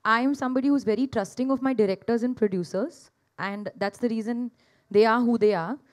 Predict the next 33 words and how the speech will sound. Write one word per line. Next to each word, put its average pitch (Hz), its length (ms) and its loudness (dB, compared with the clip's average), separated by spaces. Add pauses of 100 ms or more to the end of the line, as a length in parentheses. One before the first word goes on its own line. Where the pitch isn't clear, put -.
(440)
Uh, 170 340 -2
S 202 160 -4
S 233 140 0
Rajamouli 220 600 0
is 190 160 -4 (220)
he, 220 120 -4
who 214 220 0
he 233 160 -2
is 247 100 -4
because 226 260 0
of 220 100 0
his 196 160 -6
mind. 202 420 -8
Sanjay 196 300 -6
Leela 202 140 -4
Bhansali 202 560 -6 (380)
is 214 160 -2
who 226 120 -2
he 233 160 -2
is 240 80 -4
because 214 300 0
of 214 80 0
his 202 160 -4
mind 180 400 -10 (320)
and 180 180 -6
his, 190 400 -8
you 175 100 -8
know, 151 180 -10 (680)
understanding 214 600 -2
of 190 100 -8
cinema. 175 500 -8 (460)
Um, 196 460 2
so - 280 2